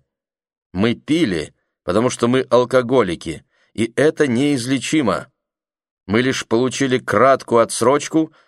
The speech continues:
на основании духовного настроя, вот в чём дело, понимаешь? Да, босс. Ну, мы закончили с официальной частью? Почти.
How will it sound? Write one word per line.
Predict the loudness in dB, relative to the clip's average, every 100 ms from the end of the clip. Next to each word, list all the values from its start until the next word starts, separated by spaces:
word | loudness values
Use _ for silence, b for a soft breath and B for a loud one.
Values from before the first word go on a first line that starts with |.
| b
на | 0 0
основании | 2 0 4 2 2 0
духовного | 0 0 2 2 2 2
настроя, | 2 0 -2 0 2 4 2
вот | 4 0
в | 0
чём | -2 -2
дело, | 0 0 0 -4
понимаешь? | -4 0 0 0 -4 -14 _ _ _ _ _
Да, | -6 -2 -2
босс. | -2 -6 -6 -12 _ _ _ _ _ _ _ _ _ _ _ _ _
Ну, | -8 -6 -6 -10 _ _ _ _ -4
мы | -4
закончили | -2 -2 -2 -2 -4 -6
с | -6
официальной | -8 -8 -2 0 0 -4 -8
частью? | -6 -8 -8 -16 _ _ _ _ _ _ _ _ _ _ _ _ _ _
Почти. | 0 0 -2 -10 -4 -4 -4